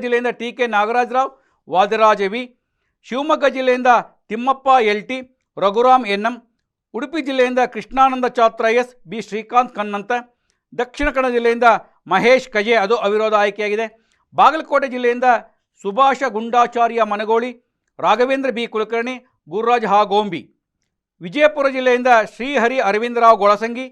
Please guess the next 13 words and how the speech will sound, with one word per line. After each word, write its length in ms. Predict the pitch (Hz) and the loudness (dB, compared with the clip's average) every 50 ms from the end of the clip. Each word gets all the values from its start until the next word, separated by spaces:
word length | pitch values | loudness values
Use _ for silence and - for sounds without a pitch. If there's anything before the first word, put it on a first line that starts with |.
| _ _ _ _ _ _ _ _ | _ _ _ _ _ _ _ _
ಸತೀಶ್ 400 | 202 208 202 269 277 254 - - | -10 -8 -8 -8 -8 -8 -6 -6
ಚಂದ್ರ 180 | 226 220 226 247 | -8 -6 -6 -8
ಕುಲಕರ್ಣಿ. 500 | 247 240 220 214 214 220 196 170 151 110 - _ _ _ _ _ _ _ _ _ _ - | -8 -6 -8 -6 -4 -6 -6 -6 -8 -12 -16 _ _ _ _ _ _ _ _ _ _ -6
ಕೊಪ್ಪಳ 320 | 220 233 - _ 320 311 294 | -6 -6 -2 _ 0 0 0
ಜಿಲ್ಲೆಯಿಂದ 340 | 277 262 254 247 254 254 240 202 165 | 0 2 0 2 2 2 0 0 0
ಗುರುರಾಜ್, 420 | 196 214 220 233 247 254 254 254 - - _ _ - | 0 0 2 4 4 4 4 2 -4 -14 _ _ -6
ಪ್ರಾಣೇಶ್ 380 | - 185 208 233 262 240 - 170 | -2 -2 0 0 0 -2 -4 -4
ಜಿ 80 | 233 233 214 202 | -6 -6 -2 2
ಮಾರನೂರ. 440 | 196 196 208 214 208 214 220 202 165 104 - _ _ _ _ _ _ _ _ _ _ _ - | 2 4 4 2 0 -4 -4 -4 -4 -4 -8 _ _ _ _ _ _ _ _ _ _ _ -8
ತುಮಕೂರು 400 | 208 247 285 285 311 302 294 277 262 | -6 -6 -6 -4 -2 -2 -2 -2 -4
ಜಿಲ್ಲೆಯಿಂದ 340 | 262 247 247 247 247 254 247 220 180 - - _ _ _ _ _ _ _ _ _ _ _ | 0 0 0 0 2 2 4 2 2 0 -4 _ _ _ _ _ _ _ _ _ _ _
ರಾಘವೇಂದ್ರ, 560 | 139 160 190 214 214 247 240 247 247 247 247 262 262 254 262 _ _ _ _ _ _ - | 0 2 2 4 4 4 4 2 2 2 0 -2 -2 -4 -6 _ _ _ _ _ _ -10
ಅನಂತರಾಮಯ್ಯ, 680 | 156 196 240 269 - 262 254 247 240 247 247 247 247 | -6 -6 -6 -6 -2 2 2 2 2 2 -2 -2 -2